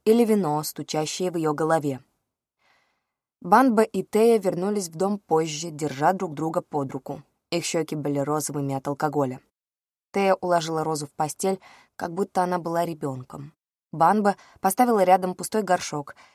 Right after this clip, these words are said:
и предупредила Розу, чтобы ее не вырвало на пол. К счастью, Розу не стошнило ночью, но когда ветер завывал в маленькой хижине, заставляя булькать жидкость в ее желудке, она подумала, что сегодня утром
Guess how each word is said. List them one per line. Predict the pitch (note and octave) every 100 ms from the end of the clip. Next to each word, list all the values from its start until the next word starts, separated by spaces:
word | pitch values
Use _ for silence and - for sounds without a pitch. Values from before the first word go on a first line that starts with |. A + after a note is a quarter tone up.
| _
и | F#3
предупредила | F#3 F3 - F3+ E3 D3+
Розу, | C#3+ D#3+ F#3+
чтобы | F#3 - D#3
ее | D#3 E3
не | F3+
вырвало | F3 C#3+ C#3+ E3+ F3+
на | D#3 B2
пол. | - - _ _ _ _ _ _ _ _ _ _
К |
счастью, | - B3+ C4+ C4 B3+
Розу | - A3 A3 A3
не | A3
стошнило | A#3+ - D#3 C#3
ночью, | C#3 C#3 C3+ - C#3+ - - _ -
но | E3
когда | E3 D#3+ D#3+
ветер | D#3 D#3 D3+ C#3+
завывал | D3+ D3 D3+ D3+
в |
маленькой | D3+ D#3 D3+ C#3+ D3+
хижине, | - F#3 E3 D#3
заставляя | D3 D3 D#3 D#3 D3+
булькать | C#3 D#3+ D3+ - D3
жидкость | D#3 D3+ - D3
в | D3
ее | D3
желудке, | D3 D#3 G3 - E3+ - - _
она | - F3+
подумала, | F3 E3 F3 F#3 F#3
что | - E3+
сегодня | - D#3+ D#3+ D3 D#3 -
утром | F#3 - G#3 G3+